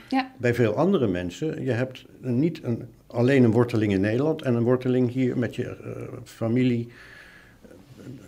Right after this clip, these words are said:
Speaker 2: Ben je van jongs af aan kennelijk gewend.
Speaker 1: Ja.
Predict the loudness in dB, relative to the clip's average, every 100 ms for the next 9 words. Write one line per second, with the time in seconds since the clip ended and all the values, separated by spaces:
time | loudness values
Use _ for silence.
0 | -16 -2 0 2 2 4 4 2 0 -2
1 | 0 0 0 -2 -2 -2 -2 -10 _ -4
2 | -4 -4